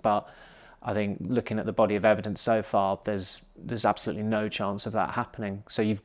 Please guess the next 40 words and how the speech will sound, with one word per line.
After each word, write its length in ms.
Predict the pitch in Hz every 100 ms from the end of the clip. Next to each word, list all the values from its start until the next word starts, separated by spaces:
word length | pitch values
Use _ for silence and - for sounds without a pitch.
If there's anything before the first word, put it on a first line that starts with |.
| -
he, 280 | - - - -
he 240 | - 151
is 100 | 135
one 160 | 120 135
of 40 |
those 180 | 120 - 113
players, 180 | 104
as 140 | 101 -
you 60 | 101
said, 200 | 107 101
where 120 | 123
he's 120 | 117
not 120 | 143
in 80 | 123
the 60 | 117 120
Champions 320 | 104 104 95
League 200 | 107 98
squad, 300 | - 110 101
where 260 | 117 107 104
I 440 | - - - - -
think 100 | 123
he's 120 | 104
got, 240 | 113 101 - - - _
he's 200 | 135 -
been 160 | 117
selected 340 | 107 127 - 107
in 80 | 107
five 560 | - - 120 131 127 123
of 180 | 107 -
the 260 | 120 117 113 - -
eighteen 460 | 120 113 127 120
match 260 | 117 - -
day 160 | 117 110
squads 440 | - 123 117 -
this 160 | 127 -
season. 520 | - 123 120 120 117
He's 100 | 107
played 300 | - 117 110
twenty 360 | - 113 - 117
minutes. 320 | 117 113